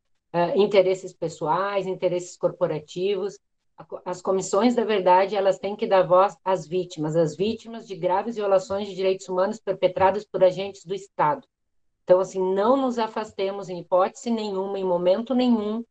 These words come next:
da voz das vítimas. E quando a Luciana falou, "Ah, nós precisaremos fazer uma comissão da verdade sobre a pandemia da covid dezenove."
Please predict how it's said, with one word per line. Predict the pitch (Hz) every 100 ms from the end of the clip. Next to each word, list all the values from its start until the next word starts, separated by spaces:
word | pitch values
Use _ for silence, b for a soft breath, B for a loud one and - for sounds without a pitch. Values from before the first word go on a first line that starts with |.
| _ _ _ _ _ _ _
da | 156 160 196 214
voz | 196 180 196 233 196
das | 226 214
vítimas. | 180 180 - 151 156 160
E | 180
quando | - 202
a | 226
Luciana | 226 214 202 196
falou, | 190 185
"Ah, | 190 165 - _ _
nós | 180 214 240
precisaremos | - 240 277 285 254 233 226 254 240
fazer | 214 190 226
uma | 240 233
comissão | 220 214 220 226
da | 226
verdade | 220 190 196 240
sobre | - 226 220 247
a | 254
pandemia | 254 277 277 302 240 247
da | 269
covid | 269 285 247 220
dezenove." | 240 277 339 240 254 247